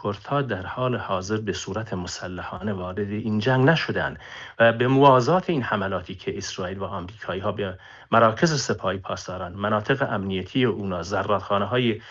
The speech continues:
سپاه پاسداران می‌کنن در تمام ایران بوده، چه در تهران، چه در مشهد، شیراز و تبریز.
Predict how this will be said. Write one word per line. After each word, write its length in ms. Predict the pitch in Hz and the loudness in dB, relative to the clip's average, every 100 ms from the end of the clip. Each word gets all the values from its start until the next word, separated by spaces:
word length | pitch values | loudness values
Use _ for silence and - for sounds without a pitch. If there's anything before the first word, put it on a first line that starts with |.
| - - - | -18 -18 -8
سپاه 400 | - 113 104 98 | -2 2 2 2
پاسداران 580 | - 101 - 98 98 98 | -2 -6 -4 -2 -2 -2
می‌کنن 440 | 101 - 135 135 | -4 -4 -2 0
در 140 | 127 | 0
تمام 400 | 127 - 139 160 | -2 0 4 4
ایران 420 | 156 139 131 135 120 | 4 2 6 6 4
بوده، 240 | 95 90 | 0 -2
چه 160 | - 120 | -2 -2
در 140 | 113 | -2
تهران، 420 | 101 101 113 117 | -2 -4 -2 -2
چه 140 | 113 113 | -2 -2
در 160 | 110 | 0
مشهد، 380 | 110 104 - 110 | -2 -4 -4 -4
شیراز 500 | 107 - 107 117 113 | -4 -6 -4 -2 -2
و 60 | 107 | -4
تبریز. 500 | - 101 117 120 | -4 -2 -2 -2